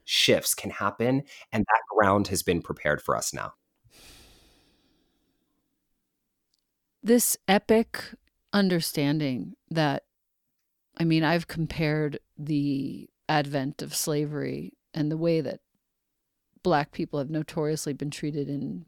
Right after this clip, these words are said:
Speaker 2: particularly in our country, but really all over the world. I've compared that to the Holocaust. I've compared the way we came in and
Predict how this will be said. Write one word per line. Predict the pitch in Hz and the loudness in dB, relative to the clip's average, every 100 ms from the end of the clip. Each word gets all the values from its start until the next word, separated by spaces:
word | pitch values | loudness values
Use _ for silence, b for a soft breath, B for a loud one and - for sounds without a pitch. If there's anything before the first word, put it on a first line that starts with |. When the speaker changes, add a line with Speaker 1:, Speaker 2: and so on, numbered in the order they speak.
| _ | _
Speaker 2:
particularly | 147 - - 156 143 135 | -14 -14 -10 -4 -2 0
in | |
our | 131 131 | -2 -2
country, | 131 151 139 | -4 -8 -6
but | 143 151 | -6 -6
really | 156 190 156 | -4 -2 0
all | 127 131 | 0 -2
over | 123 | -4
the | 131 | -6
world. | 139 156 131 - b b b b b - | -4 -2 -2 -4 b b b b b 0
I've | 208 | 0
compared | - 226 - 247 311 226 | 2 0 2 4 6 6
that | 139 98 - _ _ _ _ _ _ _ _ - | 2 0 -8 _ _ _ _ _ _ _ _ -6
to | - 202 180 156 151 - | 2 4 6 4 0 -2
the | 156 | 2
Holocaust. | 147 151 - 104 - | 2 0 -2 -2 2
I've | 202 208 | 0 4
compared | 254 233 254 294 339 | 4 6 6 6 6
the | 277 | 2
way | 190 151 135 127 | 4 4 4 0
we | - 170 156 143 - - | 0 4 4 4 0 -4
came | - 156 151 | -2 0 0
in | 139 135 131 156 | 0 0 -2 -2
and | 147 | -4